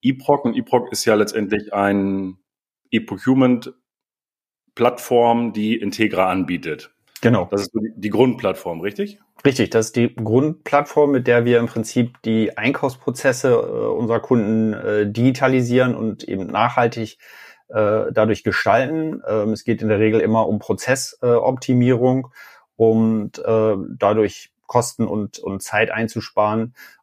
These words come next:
Speaker 2: und für viele, äh, eben auch, ähm, die Compliance-Richtlinien zu erfüllen,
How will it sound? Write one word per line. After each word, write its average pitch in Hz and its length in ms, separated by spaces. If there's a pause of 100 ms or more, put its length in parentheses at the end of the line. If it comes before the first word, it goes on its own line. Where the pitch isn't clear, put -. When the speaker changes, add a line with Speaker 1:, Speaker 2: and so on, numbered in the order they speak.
Speaker 2:
und 110 160
für 107 140
viele, 117 840
äh, 90 60
eben 104 160
auch, 98 420
ähm, 107 440
die 110 140
Compliance-Richtlinien 107 1000
zu - 140
erfüllen, 110 580